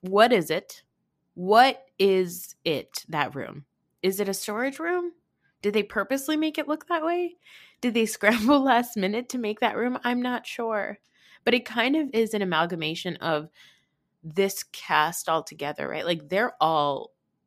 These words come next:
a mess. They're all a mess. And, um, and that's kind of what the confessional room is, too. It's a mess. Before dinner, Taylor and Brandy sit and have a one-on-one talk.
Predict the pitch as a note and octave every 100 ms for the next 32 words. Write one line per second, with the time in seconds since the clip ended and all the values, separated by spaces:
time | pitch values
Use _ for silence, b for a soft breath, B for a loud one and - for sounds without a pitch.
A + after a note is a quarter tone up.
0 | - D#3 C#3+ C#3 C#3+ C#3+ - - _ _
1 | - F#3+ F#3 F#3+ A#3 G#3+ C#3+ D3 - -
2 | - _ _ _ _ _ _ _ - E3+
3 | D#3+ D3+ D3 C#3+ C#3 - _ - D3+ C#3+
4 | C#3 C#3 C#3+ C3+ _ _ _ _ _ _
5 | - - _ _ _ - G3 G3 F#3+ -
6 | - - - - F#3+ F#3+ F#3+ G3 G3+ G3+
7 | A3+ G#3+ B3+ B3 D#3+ C#3+ D3+ D#3+ F3 -
8 | F3+ - _ _ - F3+ G#3 G3 C#3+ -
9 | - _ - B B B B B B -
10 | B3+ E4 F4 C4 A#3 B3+ D4+ - A3 G#3+
11 | A3+ G#3 G3 G3+ G3+ F3 D3+ - - E3
12 | D3+ D#3 - D#3 - C#3+ - - - -
13 | - D#2 -